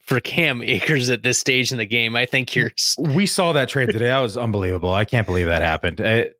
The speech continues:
Speaker 2: it blew my mind. Uh, just how are you gonna, how are you gonna h-, hand away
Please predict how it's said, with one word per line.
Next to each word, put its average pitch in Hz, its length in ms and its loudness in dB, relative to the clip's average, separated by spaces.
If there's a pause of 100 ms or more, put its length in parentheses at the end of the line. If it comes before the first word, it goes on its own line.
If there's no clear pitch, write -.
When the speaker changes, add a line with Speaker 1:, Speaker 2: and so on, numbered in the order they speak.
(160)
Speaker 2:
it - 680 -6
blew 123 160 2
my 110 100 2
mind. 90 360 0
Uh, 107 100 0
just 101 160 -2
how 104 180 0
are 135 80 2
you 120 200 0
gonna, 113 180 -2 (380)
how 139 80 0
are 139 40 2
you 135 120 2
gonna 123 220 2 (120)
h-, 120 160 0
hand 123 220 2
away 107 580 0